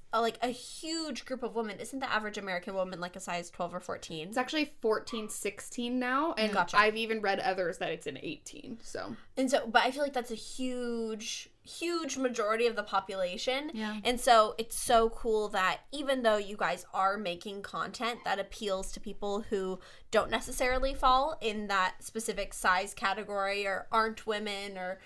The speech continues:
Speaker 1: aren't whoever, that, like, they can come to you and relate to you.
Speaker 3: Yeah.
Speaker 1: Like, even if you're not making, making a video specifically about your size, I think that, like, some of the struggles that you go through, I feel like resonates
Speaker 2: Mm.
Speaker 1: with people,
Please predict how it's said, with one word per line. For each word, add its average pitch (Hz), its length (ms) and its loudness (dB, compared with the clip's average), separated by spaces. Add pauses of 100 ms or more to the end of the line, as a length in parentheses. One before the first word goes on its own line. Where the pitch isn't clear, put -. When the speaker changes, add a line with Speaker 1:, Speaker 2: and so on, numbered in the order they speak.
(260)
Speaker 1:
aren't 214 400 0 (160)
whoever, 240 560 4 (300)
that, 254 180 8
like, 208 300 2 (440)
they 226 160 4
can 240 280 -2
come 208 400 -2
to 262 160 -6
you 269 340 -4
and 220 180 -6
relate 190 440 -4
to 262 100 -4
you. 254 400 -4
Speaker 3:
Yeah. 269 160 2
Speaker 1:
Like, 277 240 8
even 302 280 0
if 359 100 -2
you're 302 160 0
not 247 120 8
making, 247 300 0 (180)
making 220 380 -4
a 208 60 -6
video 190 260 -2
specifically 214 540 -4
about 160 260 -2
your 240 140 -2
size, 320 500 -2 (320)
I 240 100 6
think 233 300 0
that, 208 340 6
like, - 360 -2
some 254 160 -2
of 240 80 0
the 226 80 4
struggles 202 500 2
that 247 100 -2
you 262 120 -6
go 254 180 4
through, 311 460 -4 (260)
I 247 80 6
feel 247 180 2
like 202 300 -4 (180)
resonates 202 800 0
Speaker 2:
Mm. 226 140 -4
Speaker 1:
with 202 120 -4
people, 170 460 -8